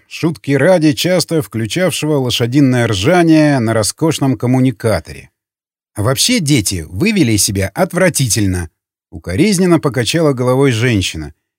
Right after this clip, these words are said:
«Я силком никого в театр не тянула. Что ж вы так позорите меня, ребята?» «Какое чмо мне в волосы жвачку кинуло?»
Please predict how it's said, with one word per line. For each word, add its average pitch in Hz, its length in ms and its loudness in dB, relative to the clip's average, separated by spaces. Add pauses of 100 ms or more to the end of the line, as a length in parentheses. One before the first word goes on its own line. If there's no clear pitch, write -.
(160)
«Я 131 240 0
силком 175 500 2
никого 123 360 2
в - 60 -6
театр 120 380 0
не 147 160 2
тянула. 123 540 2 (400)
Что 233 240 2
ж 185 60 2
вы 196 80 2
так 139 180 -2
позорите 151 480 2
меня, 104 240 0
ребята?» 131 460 0 (640)
«Какое 254 400 -2
чмо 233 260 0
мне 220 240 2
в 196 60 -4
волосы 208 360 2
жвачку 202 480 0
кинуло?» 117 500 0